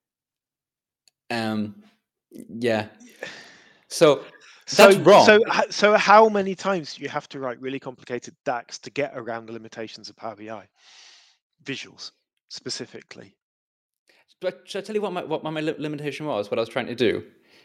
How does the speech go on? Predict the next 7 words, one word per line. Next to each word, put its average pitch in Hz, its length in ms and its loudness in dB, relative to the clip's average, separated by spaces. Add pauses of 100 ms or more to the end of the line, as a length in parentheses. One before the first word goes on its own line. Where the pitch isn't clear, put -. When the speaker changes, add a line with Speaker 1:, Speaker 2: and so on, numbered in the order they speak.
(240)
Speaker 1:
Basically, 139 720 2
it 127 100 0
was 131 220 -4
just, 151 280 -8
<laughs> - 40 -20
it 151 80 -8 (240)
was, - 200 -14